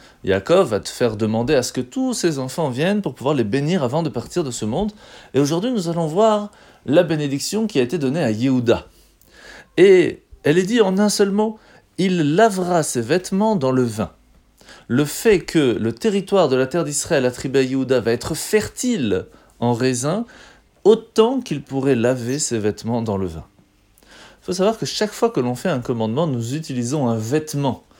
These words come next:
Comme on l'a déjà expliqué dans le Tanya, nous utilisons notre pensée, notre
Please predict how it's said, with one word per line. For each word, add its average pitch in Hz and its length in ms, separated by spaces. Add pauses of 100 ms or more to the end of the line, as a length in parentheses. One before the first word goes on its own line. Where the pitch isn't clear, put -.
(220)
Comme 101 140
on 98 60
l'a 101 80
déjà 101 200
expliqué 139 380
dans 113 100
le 98 120
Tanya, 139 420 (380)
nous 113 160
utilisons 117 420
notre 113 300
pensée, 139 600 (680)
notre 98 640